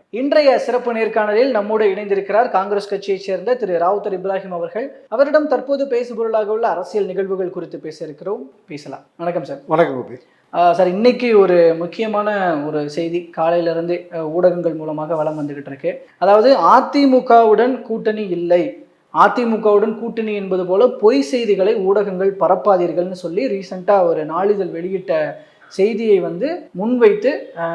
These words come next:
Speaker 1: தாவேகா தரப்புல இருந்து விளக்கம் கொடுக்கப்பட்டிருக்கு. அ, ஆனந்த் பொதுச் செயலாளர் அவர்கள் வந்து இது சொல்லியிருக்கிறார். So, தற்போது இப்ப ஏன் இந்த விளக்கம் கொடுக்கணும்? மாநாட்டுக்கு அப்புறம் கூட இந்த விளக்கத்தை கொடுத்துருக்கலாம்.
Speaker 2: ம்.
Speaker 1: ஆனா, இப்போ திடீர்னு இந்த நியூஸ் வந்ததுக்கு அப்புறம் விளக்கம் கொடுக்குறாங்க.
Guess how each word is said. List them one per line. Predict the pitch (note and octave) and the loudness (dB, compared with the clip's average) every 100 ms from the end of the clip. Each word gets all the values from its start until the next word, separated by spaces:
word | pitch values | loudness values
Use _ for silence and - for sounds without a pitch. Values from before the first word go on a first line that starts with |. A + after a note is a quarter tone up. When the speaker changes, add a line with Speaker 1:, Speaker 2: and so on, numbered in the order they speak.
| D#3+ | -2
Speaker 1:
தாவேகா | F3 G3 G#3 G3+ F3+ | 2 2 4 2 0
தரப்புல | F3 E3+ | -2 -2
இருந்து | F3+ | -4
விளக்கம் | E3+ F3 F#3 F3 | -2 -2 -2 -6
கொடுக்கப்பட்டிருக்கு. | D#3+ D#3 D3 C#3+ C#3+ C#3 F#3+ G3 _ _ _ | -8 -8 -10 -12 -14 -8 -8 -8 _ _ _
அ, | D#3+ D#3 D#3 D#3+ | -12 -8 -6 -4
ஆனந்த் | F3+ E3 | -2 -4
பொதுச் | C#3+ F3+ F3 | -6 -6 -4
செயலாளர் | F3 E3 D#3 | -2 0 -2
அவர்கள் | D#3 D3 D3+ D3 | -4 -6 -8 -8
வந்து | D#3+ | -8
இது | D3 C#3+ | -10 -12
சொல்லியிருக்கிறார். | D3 D#3 C#3+ C#3+ C#3 _ | -12 -12 -12 -14 -16 _
So, | - A#3 A#3 | -6 -2 0
தற்போது | A3+ A3 D4 D4 D#4 D4 A3 F#3+ | 2 0 0 0 2 4 4 0
இப்ப | G3+ A3+ | -4 2
ஏன் | C4+ D4 | 4 4
இந்த | B3 | 4
விளக்கம் | A3 B3 B3+ G#3+ | 4 2 2 0
கொடுக்கணும்? | G#3 F#3+ F#3 | -2 -2 -2
மாநாட்டுக்கு | F#3 A#3+ C4 B3 | 0 0 0 0
அப்புறம் | G3+ B3+ | 2 2
கூட | B3 C4 | 4 2
இந்த | A#3 | 4
விளக்கத்தை | G#3 A3 A3 | 0 0 -4
கொடுத்துருக்கலாம். | F#3+ G3 G#3+ F3+ D3 - _ | -4 -6 -6 -6 -8 -12 _
Speaker 2:
ம். | D#3+ C3+ - - | -16 -16 -18 -8
Speaker 1:
ஆனா, | G#3 | -4
இப்போ | A#3 G3 A#3 | -4 -4 -4
திடீர்னு | G#3+ B3 C4 | -4 -2 -2
இந்த | A3 | -2
நியூஸ் | A3 A#3+ G#3+ | -2 -2 -4
வந்ததுக்கு | G3+ A3 G#3 | -4 -4 -4
அப்புறம் | G#3+ A3 | -4 -2
விளக்கம் | G3+ G3 G3+ | -2 -2 -6
கொடுக்குறாங்க. | F3+ E3+ E3+ E3 | -8 -6 -6 -6